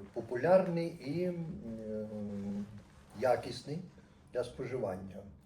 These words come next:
Його багато не споживалось, бо він був та-, е, так само на, на травах, тому що у кого серце, то можна там трошки відчути зразу навіть від десять-двадцять грам.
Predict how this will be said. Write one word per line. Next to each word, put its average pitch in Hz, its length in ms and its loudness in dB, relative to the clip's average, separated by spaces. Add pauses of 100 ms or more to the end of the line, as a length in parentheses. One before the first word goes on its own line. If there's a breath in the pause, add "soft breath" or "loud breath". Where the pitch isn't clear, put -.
(120)
Його 147 320 6
багато 135 340 8
не 127 100 -4
споживалось, 175 720 0
бо 117 140 -6
він 120 180 -8
був 120 180 -6 (360 loud breath)
та-, 113 160 4
е, 110 360 -2
так 110 120 -6
само 110 340 0 (320 loud breath)
на, 110 200 0
на 120 160 4
травах, 190 560 8 (320 loud breath)
тому 113 200 -6
що 113 240 -4
у 104 140 -4
кого 113 280 0
серце, 123 380 2
то 113 180 -6
можна 107 320 -4
там 104 180 -6
трошки 104 400 -10 (260 loud breath)
відчути 135 460 -6
зразу 117 400 0
навіть 117 260 -2 (280 loud breath)
від 117 160 -6 (380 loud breath)
десять-двадцять 120 680 -2
грам. 180 280 6